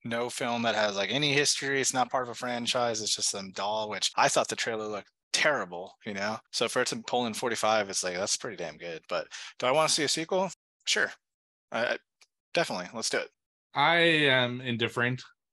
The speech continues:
Speaker 2: and you'll hear about why in my review. And it, it's gonna depend on what they do with the sequel. If they make it more kind of drama sci-fi or more horror, that'll kind of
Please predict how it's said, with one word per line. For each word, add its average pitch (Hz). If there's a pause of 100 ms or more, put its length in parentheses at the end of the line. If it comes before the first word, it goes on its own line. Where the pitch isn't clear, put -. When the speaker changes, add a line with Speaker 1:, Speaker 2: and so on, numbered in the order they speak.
(180)
Speaker 2:
and 101
you'll 101 (220)
hear 107
about 98
why 101
in 101
my 98
review. 104 (260)
And 107
it, 113 (200)
it's 127
gonna 165
depend 127
on 113
what 110
they 104
do 101
with 95
the 90
sequel. 92
If 104
they 107
make 104
it 101
more 98 (420)
kind 101
of 95 (120)
drama 98
sci-fi 107
or 87
more 92 (160)
horror, 110 (240)
that'll 92
kind 92
of 87